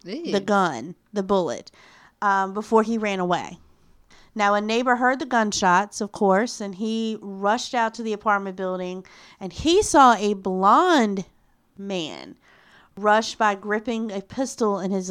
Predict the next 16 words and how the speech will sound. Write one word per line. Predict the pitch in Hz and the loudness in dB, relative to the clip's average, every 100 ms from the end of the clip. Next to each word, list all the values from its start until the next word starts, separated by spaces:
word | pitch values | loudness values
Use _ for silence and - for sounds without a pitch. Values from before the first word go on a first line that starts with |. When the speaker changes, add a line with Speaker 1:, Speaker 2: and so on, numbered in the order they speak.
| 175 | -4
Speaker 2:
left | 180 202 220 - | 2 4 4 -2
hand. | - - 269 254 110 60 - _ _ _ _ _ _ _ _ _ _ | -10 0 2 2 0 -8 -16 _ _ _ _ _ _ _ _ _ _
Now, | 214 202 | 0 0
DeMasi | 208 208 214 277 320 302 269 | 0 2 4 4 2 -4 -2
had | 233 208 | -2 -4
been | 214 | -6
shot | 202 - 208 202 | -4 2 4 4
in | 196 | -2
the | 190 | -4
neck, | 202 240 180 - - - _ _ - | 0 0 -2 -8 -20 -20 _ _ -6
but | 196 208 | -2 0
the | 208 | 0
wound | 196 214 262 269 | -2 -2 -2 0
was | 226 208 | 0 2
not | 202 185 | 0 2
life-threatening. | 202 247 233 175 151 104 - - | 2 2 0 -6 -6 -8 -16 -18